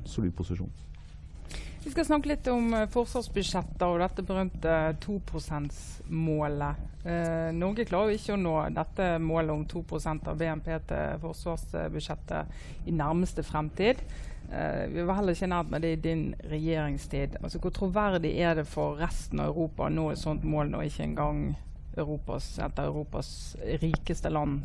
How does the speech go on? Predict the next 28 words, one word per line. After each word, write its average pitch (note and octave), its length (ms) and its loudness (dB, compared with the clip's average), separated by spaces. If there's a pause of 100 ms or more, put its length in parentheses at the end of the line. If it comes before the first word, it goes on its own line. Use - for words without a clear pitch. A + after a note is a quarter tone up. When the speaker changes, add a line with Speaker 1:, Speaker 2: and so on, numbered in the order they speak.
(100)
Speaker 2:
er D3 160 0
i D3 40 0
nærheten D3 340 -2
av C#3+ 100 -2
å D#3 60 -2
nå D3+ 220 0 (100)
det D3+ 120 2
målet? C#3+ 320 2 (480)
Speaker 1:
Så, E3 60 2
<clears throat> E3+ 260 4
det B2+ 320 12
er C#3+ 80 12
jo, D#3 340 12
altså, B2+ 320 10
få D3 220 10
måneder G2 320 8
siden, B2+ 220 8
eller B2 160 10
i - 20 6
fjor, A#2 320 6
i A2 80 8
september G2 540 6
i C3 40 8
fjor, B2+ 240 8
at, - 300 4
eh, G#2+ 160 8
natos G2 640 2
regjeringssjefer, F#2 720 6